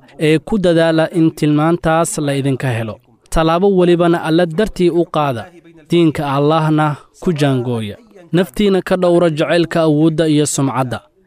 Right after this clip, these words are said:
kana fogaada jacaylka qowmiyadda. Mana bannaana in dhexdiinna laga dareemo isku soo dhowaanshiyo ku dhisan qowmiyad iyo deegaan,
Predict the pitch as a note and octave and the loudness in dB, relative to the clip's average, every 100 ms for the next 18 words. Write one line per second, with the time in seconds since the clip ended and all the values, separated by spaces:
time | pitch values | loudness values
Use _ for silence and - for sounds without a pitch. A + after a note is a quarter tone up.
0 | _ - D#3 F3+ - D#3+ D#3+ D#3+ D3+ C3+ | _ 0 0 0 0 0 2 2 0 0
1 | C#3+ D#3 C#3+ D#3+ D3 C#3 C#3 C#3 C#3+ C3 | 0 0 0 -2 -2 0 2 2 2 -2
2 | A2+ - - - - E3 G3 F3 D3+ D3 | -6 -12 -20 -20 -4 0 0 0 0 2
3 | C#3+ D3 D#3+ D#3 D3 E3+ - D3 D3 D3 | 2 2 0 -2 -2 -2 0 0 0 0
4 | C#3 D3+ D3+ C#3 C3+ C3+ C#3+ - - - | 0 -2 0 0 2 2 0 -2 -10 -10
5 | C3+ - D#3 D3 C#3+ C#3+ C3+ C3+ - E3 | -8 -4 0 0 0 0 0 -2 0 -2
6 | - F#3+ D#3+ - D#3+ D#3 C#3 C3+ C3+ D3 | 0 -2 -2 0 -2 -2 -2 0 2 2
7 | F3 E3 F3+ D3+ C#3 C#3 C3+ A#2+ | 0 -2 0 0 2 0 0 -4